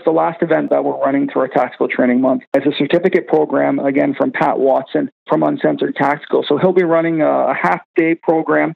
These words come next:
on tactical lockpicking for the fire and emergency services. And some of the topics that he plans to cover will include selecting tactical gear, what we could use as firefighters. We'll be dealing with different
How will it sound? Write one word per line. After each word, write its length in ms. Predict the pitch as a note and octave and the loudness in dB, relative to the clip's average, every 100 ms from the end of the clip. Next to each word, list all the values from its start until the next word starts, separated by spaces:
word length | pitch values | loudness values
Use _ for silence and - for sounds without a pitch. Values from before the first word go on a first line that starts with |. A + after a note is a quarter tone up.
| - | -2
on 120 | - | -2
tactical 420 | - E3+ E3+ D3+ | 0 -2 -2 -2
lockpicking 600 | D#3 D3+ - E3 D#3 D#3+ | 0 -2 -2 -6 -4 -4
for 80 | D3 | -2
the 100 | C#3+ | -2
fire 240 | - C#3 D3 | 0 0 0
and 80 | |
emergency 440 | C#3+ C#3+ D3 D3 C#3+ | 0 0 -2 -6 -4
services. 460 | D3 D3 D3 D3+ D3 - | -4 -2 -2 -2 -4 -6
And 120 | - - | -6 -2
some 80 | F3+ | 0
of 60 | |
the 80 | E3 | 0
topics 340 | E3+ E3 D3+ | 0 0 0
that 120 | D#3+ D3 | -2 -2
he 100 | F3+ | -2
plans 300 | D#3 D3+ C#3 | -2 -2 -2
to 80 | |
cover 320 | C#3+ D3 D3+ F#3 | -2 0 0 -2
will 140 | C#3 | -2
include 400 | C#3 - C#3 C#3 - - | -2 0 -2 -2 -6 0
selecting 340 | D3 C#3 D3 | 0 2 -2
tactical 480 | C#3+ D#3+ D3+ - D3 | 0 0 -2 -4 -6
gear, 380 | C#3+ D3+ D#3 E3+ _ | 0 0 2 -2 _
what 120 | D3+ D3 | 0 0
we 80 | |
could 160 | D3+ D3 | 0 0
use 260 | D3+ D#3+ D3+ | 2 2 2
as 80 | C#3 - | -2 0
firefighters. 600 | D3 D3 C#3+ D3+ D3+ F3+ - - | 0 0 0 0 0 -4 -6 -6
We'll 100 | C3+ | -2
be 60 | |
dealing 320 | C#3 D3 C#3+ | 2 2 2
with 160 | C#3 C3+ | 0 0
different 380 | C#3+ - C3+ | 0 0 -2